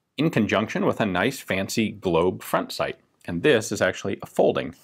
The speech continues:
front sight. So when you're not using it, you can fold it flush on the barrel to help protect it. Now let's take a moment to compare the mechanical action. I have an eighteen ninety-five here and an eighteen ninety-four up here. And you can see some similarities between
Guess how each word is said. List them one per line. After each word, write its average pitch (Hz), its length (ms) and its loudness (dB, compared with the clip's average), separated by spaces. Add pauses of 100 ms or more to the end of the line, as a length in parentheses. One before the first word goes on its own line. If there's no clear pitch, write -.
(480)
front - 240 -6
sight. - 380 -2
So 85 100 -6
when 80 100 -4
you're 87 100 -2
not 90 220 0
using 139 260 4
it, 135 220 0
you 117 60 -8
can 95 160 -2
fold 110 240 4
it - 140 -2
flush - 260 4
on 101 100 2
the 95 80 -2
barrel 95 300 2
to - 120 -2
help - 220 -2
protect - 380 -4
it. - 160 -4 (1160)
Now 104 220 4
let's - 160 0
take - 200 2
a 110 40 -2
moment 104 260 2
to 98 120 -2
compare - 360 2
the 95 80 -2
mechanical 98 640 0
action. 82 420 0
I - 120 -4
have 98 260 4
an 82 100 -6
eighteen 107 280 -4
ninety-five 90 600 2
here 180 320 0 (400)
and 104 100 -6
an 95 180 -4
eighteen 123 240 0
ninety-four 101 720 2
up - 140 0
here. - 340 0 (520)
And 117 140 0
you 127 60 0
can 135 140 -2
see 135 180 0
some 269 300 0
similarities 143 880 4
between 123 880 2